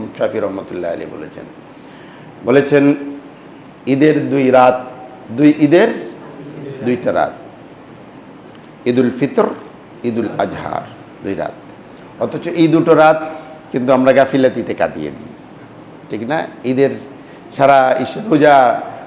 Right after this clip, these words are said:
রেখে ঈদের আগের দিন বলে একটু আনন্দ ফুর্তিতে,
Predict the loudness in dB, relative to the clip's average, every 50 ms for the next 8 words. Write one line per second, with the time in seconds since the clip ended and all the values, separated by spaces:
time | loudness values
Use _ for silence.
0 | -6 0 0 2 4 6 6 6 6 6 6 6 6 6 6 4 2 0 0 0
1 | 0 0 2 4 4 6 6 6 4 4 2 0 -4 -4 -4 -4 -4 -6 -8 -12
2 | -16 -20 -20 -20 -16 -6 -4 -2 0 2 2 2 0 0 -2 -4 -6 -10 -10 -8
3 | -6 -6 -4 -2 -2 0 0 -2